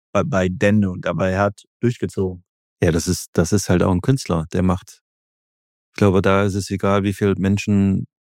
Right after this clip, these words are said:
Speaker 2: dahin gehen. Er liebt es halt, die Show zu machen.
Speaker 1: Ja. Und nach dem Schmutzig und <laughs> Heftig bei Roger und Schuh war, da waren wir Hit, das, äh, stimmt doch, oder? Wir waren dann noch im Motown.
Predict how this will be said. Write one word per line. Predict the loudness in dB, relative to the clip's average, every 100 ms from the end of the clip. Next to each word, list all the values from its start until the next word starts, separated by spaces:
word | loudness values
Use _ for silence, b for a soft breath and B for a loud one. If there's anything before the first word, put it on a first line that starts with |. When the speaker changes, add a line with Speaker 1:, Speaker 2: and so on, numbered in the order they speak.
| _ -2
Speaker 2:
dahin | 2 4 4
gehen. | 4 4 4 2 -2 -10 _ _ _ _ _ _
Er | 0
liebt | 2 2
es | 0 2
halt, | 2 0 -4 -10
die |
Show | -6 -4 -4
zu | -4
machen. | -4 -4 -6 -12 _ _ 0
Speaker 1:
Ja. | 2 2 -2 -10 _ -2
Und | 2
nach | 2
dem | 0
Schmutzig | -6 -2 -2 0 -4 -4 -4
und | -2
<laughs> | 2
Heftig | 2 2 -4 -4 -6 _ _
bei | 2 2 2
Roger | 0 -2 -6
und | -8
Schuh | -8 -10 -10 -8
war, | -6 -4
da | -4 -4
waren | -4
wir | -2
Hit, | -4 -4 -4 -4 -4
das, | -8
äh, | -10 -10
stimmt | -6 -4 -4
doch, | -2
oder? | 0 0
Wir | 0
waren | 0 0
dann | -2 0
noch | -2 -6 _
im | -2 0
Motown. | 0 -2 -2 -4 -6 -8